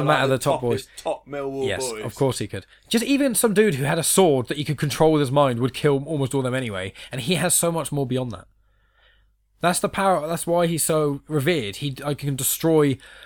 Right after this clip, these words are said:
Speaker 2: hundreds of people. He killed, like, he created the Jedi Purge. He literally c-, hunted down and killed more Jedi than any Sith ever has.
Speaker 1: Who would win in a fight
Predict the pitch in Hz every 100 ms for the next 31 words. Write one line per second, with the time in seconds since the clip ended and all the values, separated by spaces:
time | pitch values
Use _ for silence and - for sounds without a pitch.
0 | - - - - _ - 202 175 160 135
1 | 180 180 98 95 151 - 220 208 156 135
2 | 143 147 147 156 - 180 135 120 151 143
3 | 120 170 135 98 - 139 147 147 147 139
4 | - - - 156 143 131 147 135 120 -
5 | 165 139 120 127 131 131 120 110 120 123
6 | - 123 117 107 120 95 - _ _ _
7 | _ _ - - - _ _ _ _ _
8 | - 139 185 175 175 143 151 117 120 131
9 | 139 131 _ _ _ _ _ _ _ _
10 | - 123 120 - 113 117 120